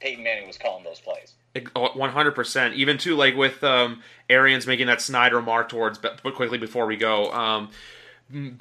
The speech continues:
Speaker 2: uh, Bruce Arians came out and said, like, "Oh, I let Brady go," and, like, I, Belichick didn't do that. And I'm just like,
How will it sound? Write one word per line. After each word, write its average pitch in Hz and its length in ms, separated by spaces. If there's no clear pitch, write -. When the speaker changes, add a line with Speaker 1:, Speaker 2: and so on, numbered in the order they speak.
Speaker 2:
uh, 123 220
Bruce 127 220
Arians 123 260
came 131 160
out 123 100
and 120 80
said, 123 140
like, 117 160
"Oh, 131 140
I 120 240
let 123 200
Brady 117 280
go," 113 320
and, 110 120
like, 110 200
I, 107 180
Belichick 117 520
didn't 110 280
do 110 160
that. 98 240
And 101 100
I'm 123 140
just 131 240
like, 123 400